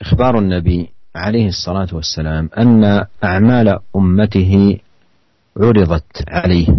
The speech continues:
صلى الله عليه وسلم، والله أعلم كيف كان ذلكم العرض. وعرضت عليه أعمال الأمة، آه، بما فيها من حسن وأيضا بما فيها من سيء.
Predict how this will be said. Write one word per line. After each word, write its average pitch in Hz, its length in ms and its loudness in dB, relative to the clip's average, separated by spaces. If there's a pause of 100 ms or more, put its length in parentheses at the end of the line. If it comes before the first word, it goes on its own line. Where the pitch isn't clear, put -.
(120)
صلى 85 260 -4
الله 80 220 -2
عليه 76 340 -4
وسلم، 104 500 2 (320)
والله 92 480 0
أعلم 92 400 0 (240)
كيف 87 240 2
كان 85 560 0
ذلكم 85 600 0 (140)
العرض. 90 380 0 (1500)
وعرضت 107 1120 0
عليه 104 360 2
أعمال 104 440 2
الأمة، 123 520 2 (640)
آه، 82 1300 -2
بما 107 340 4
فيها 82 340 2
من 90 280 0
حسن 120 500 0
وأيضا 98 840 0
بما 92 320 0
فيها 92 360 0
من 90 180 4
سيء. 73 420 -2